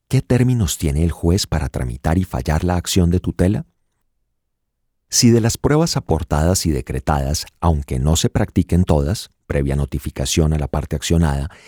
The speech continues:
el juez deduce una grave e inminente violación o amenaza al o los derechos que se invocan, podrá tutelarlos de manera inmediata y así debe manifestarlo en el fallo. De otra manera,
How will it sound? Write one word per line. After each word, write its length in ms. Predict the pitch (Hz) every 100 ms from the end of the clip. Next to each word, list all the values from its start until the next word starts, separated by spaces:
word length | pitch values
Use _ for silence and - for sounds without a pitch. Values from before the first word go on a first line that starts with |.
| - -
el 140 | - 110
juez 320 | - 135 117
deduce 420 | 95 92 101 -
una 240 | 92 87 82
grave 420 | 87 85 92 104
e 100 | -
inminente 640 | 90 90 90 85 87 92
violación 640 | 85 82 67 65 85 87 95
o 100 | 71
amenaza 640 | 62 64 71 78 - 90 -
al 320 | 85 80 104 -
o 100 | 76
los 200 | 65 -
derechos 420 | 67 69 - 85
que 100 | 104
se 140 | -
invocan, 480 | 123 117 - - 110 - _ _ _
podrá 300 | 156 139 139
tutelarlos 640 | - 131 82 80 82 92 87
de 80 |
manera 300 | 71 67 78
inmediata 760 | 92 80 69 67 90 104 120 120
y 160 | - 95
así 320 | 80 - 117
debe 240 | 95 92
manifestarlo 800 | 98 69 69 - - - 80 80
en 100 | 69
el 120 | 60 55
fallo. 340 | - 55 - _ _ _ _ _ _ _ _ _ _ _ _
De 140 | 65
otra 240 | 65 67 90
manera, 420 | 73 76 73 110